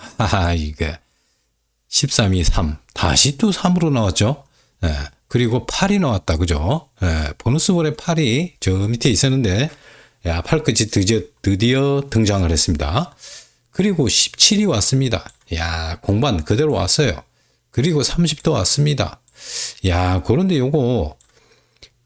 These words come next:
삼십삼, 삼십사 이렇게 해서 연번으로 또 나왔습니다. 예, 이 삼십사는, 음, 예상을 했는데, 야, 요거 삼십삼. 아, 그래서 이,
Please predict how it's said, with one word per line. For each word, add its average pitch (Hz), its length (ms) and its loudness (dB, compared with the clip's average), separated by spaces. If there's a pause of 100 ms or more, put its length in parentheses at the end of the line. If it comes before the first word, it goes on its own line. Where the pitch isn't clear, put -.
(440)
삼십삼, 185 480 0
삼십사 151 440 2
이렇게 131 260 0
해서 107 160 2
연번으로 175 560 2
또 185 100 2
나왔습니다. 87 720 0 (300)
예, 80 60 0
이 139 180 2
삼십사는, 165 1200 0
음, 101 220 2
예상을 107 420 0
했는데, 107 560 0 (360)
야, 92 400 0
요거 101 200 2
삼십삼. 101 600 0 (840)
아, 113 440 0
그래서 123 260 2
이, 120 480 0